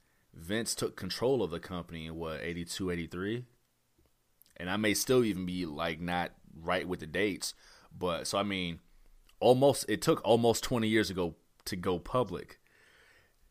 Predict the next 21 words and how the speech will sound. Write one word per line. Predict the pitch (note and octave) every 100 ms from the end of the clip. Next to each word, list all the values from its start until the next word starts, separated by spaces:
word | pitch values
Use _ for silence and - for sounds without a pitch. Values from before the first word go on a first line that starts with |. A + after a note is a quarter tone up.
| _ -
Now, | G2+ G2+ G2
I | G#2+
don't | G#2
see | A#2+
that | G2+ F2+
being | F#2+ F2
an |
issue | F2+ -
with | F2+
A | E2+
E | D#2
W. | G#2 A#2 E2+
It's | -
an | D#2
entirely | D#2 - F#2 E2+ D#2+
different | D#2 F2+ D#2 D2+
world. | E2+ C3 A2 D#2+
But, | E2
I | D#2
mean, | D#2+ D2+ D2+ D2
like, | D2+ D2 -